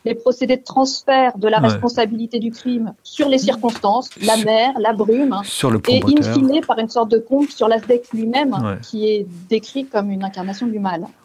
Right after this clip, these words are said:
Speaker 2: Ouais, absolument. Et là, et là, effectivement, c'est un processus de, il se disculpe, il se, il légitime son acte. L'acte lui-même, il est, il est assez édulcoré, hein. Il, il passe par-dessus bord, euh, le, le promoteur, le, lors d'une,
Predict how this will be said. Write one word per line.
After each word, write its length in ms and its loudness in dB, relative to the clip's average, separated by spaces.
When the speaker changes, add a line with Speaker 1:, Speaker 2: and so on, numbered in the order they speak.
Speaker 2:
Ouais, 120 0
absolument. 480 -2
Et 260 2
là, 220 4
et 80 2
là, 160 4
effectivement, 420 0
c'est 140 0
un 40 2
processus 300 -2
de, 100 2
il 260 -2
se 120 -4
disculpe, 600 0
il 40 -4
se, 320 -2
il 120 2
légitime 400 2
son 260 2
acte. 200 0
L'acte 380 4
lui-même, 460 6
il 140 2
est, 260 0
il 120 2
est 180 2
assez 340 -2
édulcoré, 760 2
hein. 200 0
Il, 280 -4
il 160 -2
passe 260 0
par-dessus 480 0
bord, 340 2
euh, 360 -2
le, 80 -6
le 80 2
promoteur, 640 2
le, 180 -4
lors 200 0
d'une, 280 -2